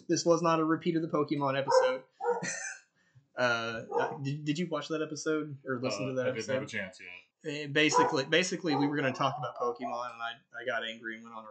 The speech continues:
Speaker 1: rant for
Speaker 2: <laughs>
Speaker 1: thirty minutes. Uh, <laughs>
Speaker 2: Oh, but that can be really fun, though.
Speaker 1: I, I mean, I had a good time. I don't know if anybody else did, but I had a good time. But no, I appreciate you coming, uh, and recording. Um,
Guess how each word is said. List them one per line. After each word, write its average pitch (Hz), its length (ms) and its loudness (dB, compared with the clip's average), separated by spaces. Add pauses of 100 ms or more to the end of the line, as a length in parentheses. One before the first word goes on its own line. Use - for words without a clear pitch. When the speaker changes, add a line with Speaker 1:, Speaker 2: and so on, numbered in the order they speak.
(240)
Speaker 1:
rant - 140 -4
for 185 340 -2
Speaker 2:
<laughs> - 20 -8
Speaker 1:
thirty 123 260 2
minutes. 117 280 -10 (520)
Uh, 131 200 8 (200)
<laughs> - 200 0
Speaker 2:
Oh, 131 280 4
but - 140 -8
that 135 240 2
can 127 120 2
be 104 140 0 (120)
really 110 540 2
fun, 180 220 0 (160)
though. 240 320 -8 (240)
Speaker 1:
I, 139 260 2
I 135 60 -2
mean, 135 180 -2
I 220 120 6
had 220 160 2
a 127 80 -2
good 120 180 -12
time. 120 180 -4
I 151 60 4
don't 165 140 4
know 131 80 0
if 123 60 -6
anybody 117 300 -8
else 147 180 -4
did, - 160 -16
but 135 140 0
I 190 60 4
had 151 100 -4
a - 40 -20
good - 220 -20
time. 107 220 -20 (240)
But 139 160 0
no, 120 220 2
I 135 160 6
appreciate 160 480 0
you 143 80 -6
coming, 156 400 -4 (180)
uh, 123 200 -2 (100)
and 120 80 -16
recording. 156 560 -8 (200)
Um, 113 420 -6